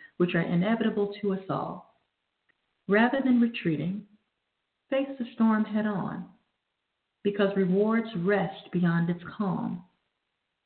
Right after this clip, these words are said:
My life experiences, coupled with my ex-husband's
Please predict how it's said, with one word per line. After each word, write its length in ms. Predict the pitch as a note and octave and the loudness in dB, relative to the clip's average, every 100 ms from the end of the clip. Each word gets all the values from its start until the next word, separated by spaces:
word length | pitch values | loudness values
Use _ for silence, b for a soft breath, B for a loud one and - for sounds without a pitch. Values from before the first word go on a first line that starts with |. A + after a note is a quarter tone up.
| _ _ | _ _
My 120 | G3+ | -2
life 280 | G3+ G#3+ A3+ | 2 2 2
experiences, 680 | A#3 - G#3 F#3+ F#3+ - F3+ | 0 0 -2 0 0 -2 -4
coupled 500 | - A#3 A#3 G3 F3 | -2 -2 0 0 2
with 120 | E3+ | 2
my 200 | E3+ D#3 | 2 2
ex-husband's 720 | F3+ - F#3+ F3+ F#3 F3 E3+ | -2 -2 -2 -2 0 2 0